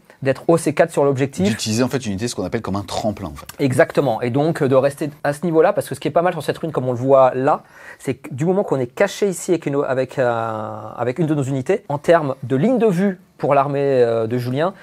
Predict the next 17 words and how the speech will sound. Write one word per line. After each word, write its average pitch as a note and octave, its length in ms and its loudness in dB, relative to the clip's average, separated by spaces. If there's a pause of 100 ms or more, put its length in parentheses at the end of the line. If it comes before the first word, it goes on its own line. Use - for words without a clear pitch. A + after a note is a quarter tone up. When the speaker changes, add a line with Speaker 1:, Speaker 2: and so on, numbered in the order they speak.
(100)
Speaker 1:
ça C#3 120 -6
demande C#3 200 0
vraiment C#3+ 180 4
beaucoup G3+ 720 0
de F#3 60 2
rotation E3 580 0
pour D3 100 -4
venir C#3 240 -4
prendre D#3+ 300 -2
des C#3 80 0
lignes C3 100 -4
de B2 60 -4
vue A#2 160 -6
ici. - 200 -16 (220)
Speaker 2:
De G#2+ 60 -2
pivot ? C#3 300 -2 (200)
Speaker 1:
Exactement. B2+ 600 -8